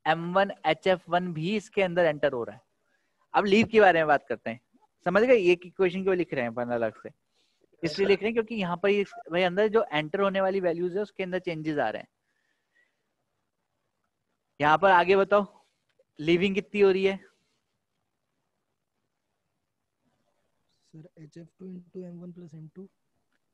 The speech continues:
Speaker 1: एच एफ टू into एम वन प्लस एम टू और
Speaker 2: प्लस, एच एफ टू।
Speaker 1: प्लस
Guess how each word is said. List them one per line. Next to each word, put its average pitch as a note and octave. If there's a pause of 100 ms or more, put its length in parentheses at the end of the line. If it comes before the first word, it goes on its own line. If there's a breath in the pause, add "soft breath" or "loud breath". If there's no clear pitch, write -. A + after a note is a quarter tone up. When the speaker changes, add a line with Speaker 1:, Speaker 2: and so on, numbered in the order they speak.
(420)
Speaker 1:
एच C#3+
एफ D#3
टू E3+
into E3+
एम D#3+
वन D#3+
प्लस D#3+
एम D3+
टू E3+ (1300)
और D3 (1800)
Speaker 2:
प्लस, D#3+ (880)
एच E3
एफ D#3+ (180)
टू। E3 (3750)
Speaker 1:
प्लस E3